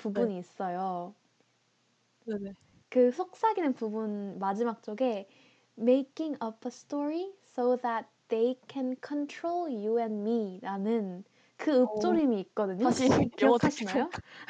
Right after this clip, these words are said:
Speaker 2: 여-, 다시 한번 들려드리겠습니다, 여러분. 집중하세요. <laughs>
Speaker 1: <laughs> 아 집중, 집중.
Speaker 2: "Making up a story so that they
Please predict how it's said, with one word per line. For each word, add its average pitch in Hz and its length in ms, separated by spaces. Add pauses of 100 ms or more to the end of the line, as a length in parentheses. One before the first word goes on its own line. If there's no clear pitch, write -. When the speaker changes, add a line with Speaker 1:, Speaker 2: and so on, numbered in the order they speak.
(480)
Speaker 2:
여-, - 180
다시 311 240
한번 349 180
들려드리겠습니다, 240 720
여러분. 202 440
집중하세요. 220 600
<laughs> - 420
Speaker 1:
<laughs> - 540
아 190 80
집중, - 360
집중. 180 340 (680)
Speaker 2:
"Making 277 680
up 233 240
a 262 80
story 247 720 (100)
so 233 340
that 233 280 (100)
they 226 320